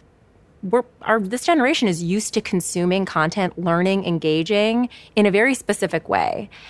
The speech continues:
And if they then have to come to work and to be trained on a job,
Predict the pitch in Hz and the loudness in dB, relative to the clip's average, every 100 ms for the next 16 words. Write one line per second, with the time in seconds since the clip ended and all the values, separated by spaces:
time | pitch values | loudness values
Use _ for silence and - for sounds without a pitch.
0 | - - 233 285 320 269 262 220 202 196 | -6 -2 0 2 2 2 2 0 -2 -4
1 | - 185 - 151 151 165 214 - - _ | -2 -2 -2 0 2 0 -2 -8 -20 _
2 | _ _ _ 202 190 185 185 - - 202 | _ _ _ 2 2 4 0 -2 -4 -2
3 | 180 - 175 190 180 175 151 156 151 160 | -2 0 0 2 2 2 0 0 2 4
4 | 175 175 | 4 2